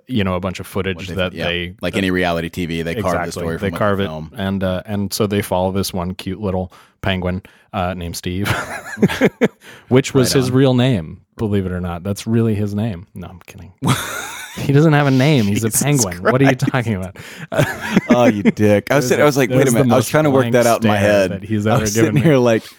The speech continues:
Speaker 2: "Wait a minute. <laughs> Penguins give each other names in
Speaker 1: <laughs>
Speaker 2: English?"
Speaker 1: Penguin
Speaker 2: Hail
Speaker 1: names.
Speaker 2: Satan?
Speaker 1: Um, and, uh, but, but y-, it really got me because they just, it's, uh, Ed Helms, uh, narrates it, and it starts with,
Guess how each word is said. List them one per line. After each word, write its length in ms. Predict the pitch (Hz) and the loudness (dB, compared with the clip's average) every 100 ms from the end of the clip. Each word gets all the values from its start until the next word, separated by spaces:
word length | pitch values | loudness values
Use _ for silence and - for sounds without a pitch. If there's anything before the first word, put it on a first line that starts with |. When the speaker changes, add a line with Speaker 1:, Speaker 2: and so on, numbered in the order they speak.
| _ | _
Speaker 2:
"Wait 140 | - 190 | 0 2
a 60 | |
minute. 400 | 113 85 80 - - - - | 2 0 -2 -8 -8 -8 -8
<laughs> 260 | - - - | -18 -10 -2
Penguins 500 | 190 226 - 160 - | 4 4 4 0 2
give 160 | 151 | 4
each 180 | 160 - | 4 2
other 220 | - 127 113 | 0 2 2
names 400 | 107 147 220 - | 4 6 6 6
in 140 | - | 2
Speaker 1:
<laughs> 80 | - | 2
Speaker 2:
English?" 580 | 208 233 311 403 - - - - - - - - - - - _ - - - - - | 2 6 6 4 -2 -16 -18 -16 -14 -16 -8 -6 -4 -4 -8 _ -8 -6 -8 -4 0
Speaker 1:
Penguin 300 | 117 113 151 | 2 4 6
Speaker 2:
Hail 140 | 175 | 6
Speaker 1:
names. 120 | 147 | 6
Speaker 2:
Satan? 540 | 151 143 - 339 381 302 | 4 2 4 0 -2 -6
Speaker 1:
Um, 500 | - 123 120 110 113 - - | -2 2 2 2 -2 -6 -2
and, 260 | 127 123 | 0 2
uh, 200 | 120 117 - | 2 2 0
but, 280 | 120 123 - 120 | 2 2 0 -2
but 260 | 113 117 - | 0 0 -2
y-, 120 | 120 | -2
it 180 | 113 127 | 2 2
really 300 | 127 127 113 | 4 4 4
got 260 | 98 104 104 | 2 0 0
me 100 | 101 | -2
because 360 | 98 101 95 | -2 -2 -4
they 180 | 95 98 | -2 -2
just, 360 | 92 92 - - | -2 -6 -8 -10
it's, 240 | 101 87 - 95 | -8 -6 -6 -4
uh, 120 | 95 | -2
Ed 160 | 104 101 | -2 0
Helms, 500 | 98 98 95 90 - | 2 0 -2 -6 -8
uh, 80 | 98 | -4
narrates 540 | 92 90 92 92 - | -2 -2 -2 -2 -2
it, 160 | 101 98 | -4 -2
and 160 | 101 92 | -4 -4
it 160 | 90 - | -4 -6
starts 440 | - 92 90 - | -6 -2 -4 -4
with, 280 | 92 90 | -2 -2